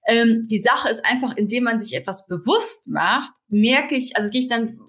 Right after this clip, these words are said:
schon mal ganz anders damit, damit um. Also ich empfinde es überhaupt nicht mehr auf Verzicht, als Verzicht, wenn ich jetzt irgendwo mir, keine Ahnung, kein Croissant kaufe oder so. Auch da wieder ist es, glaub ich, wichtig, dass man einfach so versucht, so ein paar,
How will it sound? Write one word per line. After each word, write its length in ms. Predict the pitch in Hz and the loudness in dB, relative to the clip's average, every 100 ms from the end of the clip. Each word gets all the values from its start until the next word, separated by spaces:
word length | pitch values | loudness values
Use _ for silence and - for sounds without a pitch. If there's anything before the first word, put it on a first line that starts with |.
| - | -10
schon 200 | - 247 | -2 0
mal 120 | 226 | 0
ganz 160 | 233 220 | 0 -2
anders 340 | 208 233 220 | -4 0 -2
damit, 340 | 208 208 202 - _ | 0 0 -2 -6 _
damit 360 | 196 202 196 | -2 -2 -4
um. 320 | - 262 220 175 | 0 2 4 2
Also 360 | 175 175 214 208 - - | 0 2 0 -2 -14 -6
ich 160 | 240 226 | 0 0
empfinde 380 | 220 - 262 254 | 0 0 2 2
es 100 | 254 | 2
überhaupt 640 | 226 202 - 254 294 269 | -2 -2 0 0 0 -2
nicht 180 | 254 240 | -2 0
mehr 240 | 214 - - - | 0 0 -6 -6
auf 220 | 208 - | -4 -4
Verzicht, 560 | 202 - - 277 302 | -4 -2 0 0 0
als 180 | 202 208 | 0 0
Verzicht, 420 | - 208 - 262 - | -2 -2 -2 -2 -2
wenn 100 | 220 | -2
ich 80 | 214 | -2
jetzt 240 | 202 - | -2 -2
irgendwo 680 | 208 226 220 - 214 214 208 | 0 0 -2 -2 0 0 0
mir, 280 | 208 202 196 196 185 - - | 0 2 2 2 0 -2 -6
keine 320 | 196 196 - | -4 -2 -2
Ahnung, 380 | 226 226 185 180 | 0 0 -2 -2
kein 240 | 202 185 | -4 -6
Croissant 500 | - 190 233 302 311 | -2 0 2 0 0
kaufe 380 | 180 165 - 170 | -4 -4 -6 -6
oder 240 | - 170 | -6 -4
so. 260 | - 208 226 - - - - - | 0 0 -2 -8 -16 -18 -10 -4
Auch 220 | 202 - | -4 0
da 220 | 208 247 | 0 2
wieder 260 | 269 254 170 | 0 0 0
ist 140 | - | -2
es, 160 | 220 - | -2 -2
glaub 180 | 208 | -4
ich, 140 | 214 - | -4 -4
wichtig, 260 | 247 247 | -4 -6
dass 160 | 226 220 | -8 -6
man 100 | 214 | -4
einfach 380 | - 226 254 240 | -2 -4 -4 -4
so 260 | - 233 | -2 -4
versucht, 500 | 226 226 196 294 359 | -4 -2 0 0 0
so 80 | 294 | 0
ein 180 | 262 254 | -2 -2
paar, 520 | 254 226 226 226 226 | -2 0 0 -2 -8